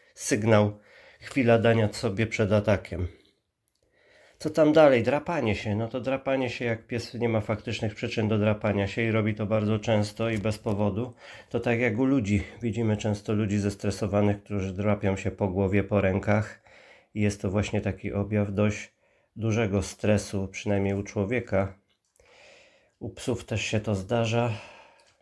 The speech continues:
Ja nie widzę u nas, żeby one się drapały tak bez powodu. Drapią się raczej, jak je coś swędzi, coś ugryzie, to wtedy się pieski drapią, tak? Ale tak to nie zauważam raczej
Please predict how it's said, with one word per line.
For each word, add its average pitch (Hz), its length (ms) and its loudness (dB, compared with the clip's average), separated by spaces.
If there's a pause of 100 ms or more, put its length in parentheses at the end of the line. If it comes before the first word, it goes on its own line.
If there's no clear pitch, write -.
(120)
Ja 123 200 2
nie 110 160 2
widzę 101 320 0
u 101 120 4
nas, 98 180 4
żeby 95 320 2
one 98 200 6
się - 140 -2
drapały 101 500 0
tak 95 220 -6
bez 98 180 -4
powodu. 107 600 -2 (680)
Drapią 110 380 0
się 107 160 2
raczej, 107 320 2
jak 104 140 2
je 101 100 2
coś 98 240 -4
swędzi, 104 580 2 (800)
coś 113 200 4
ugryzie, 127 580 8 (800)
to 110 100 -4
wtedy 117 280 -2
się 110 140 0
pieski 117 360 0
drapią, 101 440 4
tak? - 340 -6 (680)
Ale 139 220 -4
tak 110 260 -8
to 123 100 -6
nie 110 180 0
zauważam 107 640 2
raczej 98 520 -2